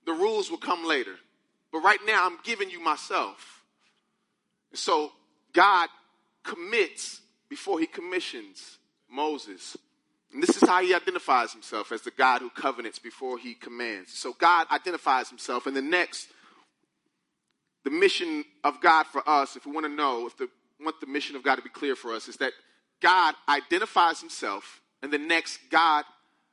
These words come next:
identifies you with others. When God introduced himself to Moses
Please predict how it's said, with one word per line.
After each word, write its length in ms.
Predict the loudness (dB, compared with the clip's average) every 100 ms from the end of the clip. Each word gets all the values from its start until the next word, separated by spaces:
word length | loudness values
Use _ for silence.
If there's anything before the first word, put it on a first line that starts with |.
| _ _ _ -4
identifies 960 | 0 0 2 2 4 4 0 -8 -20 _ -18
you 120 | -14
with 160 | -10 -6
others. 560 | -6 -6 -20 -20 -20 _ _ _ _ _ _ _ _ _ _ _ _ _ _ _ _ _ _ _ _ _ _ _ _ _ _ _ _
When 100 | 4
God 240 | 6 6
introduced 520 | 4 -6 -4 -4 -4 -8
himself 400 | -6 -2 -2 -2
to 80 | -8
Moses 720 | -6 -6 -8 -14 -16 -18